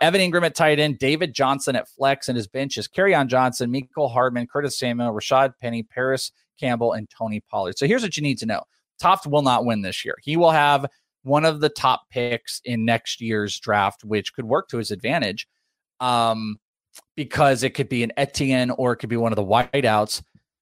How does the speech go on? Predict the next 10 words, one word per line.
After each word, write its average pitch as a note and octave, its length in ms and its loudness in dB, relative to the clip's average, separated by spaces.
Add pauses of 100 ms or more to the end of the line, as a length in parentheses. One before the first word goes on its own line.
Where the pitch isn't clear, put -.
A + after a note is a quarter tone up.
(180)
He's D#3+ 220 0
not D3+ 360 4
a F3+ 80 2
competitor D#3 560 2
this D#3 280 2
year. D#3 440 2 (640)
Next D3 480 0
year's F#3 240 4
in E3+ 120 0
question, F#3 680 0